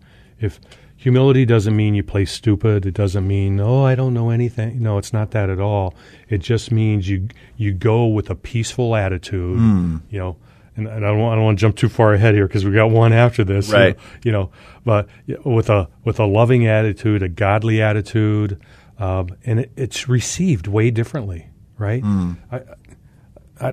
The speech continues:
Speaker 1: I don't know what else to say about it other than it's, um, it kinda goes into this, this fourth area piece I mentioned on the f-, the first one of h-, having peace with God,
Speaker 2: Mm-hmm.
Speaker 1: uh, you know, and having peace with God,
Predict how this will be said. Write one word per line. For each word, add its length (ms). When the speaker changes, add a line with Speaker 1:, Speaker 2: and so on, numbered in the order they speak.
Speaker 1:
I 80
don't 140
know 80
what 100
else 180
to 80
say 240
about 260
it 100
other 260
than 460
it's, 340
um, 360
it 120
kinda 240
goes 320
into 280
this, 320
this 200
fourth 380
area 340
piece 360
I 40
mentioned 360
on 120
the 80
f-, 160
the 120
first 320
one 120
of 140
h-, 60
having 300
peace 360
with 200
God, 460
Speaker 2:
Mm-hmm. 480
Speaker 1:
uh, 80
you 100
know, 200
and 160
having 220
peace 280
with 180
God, 380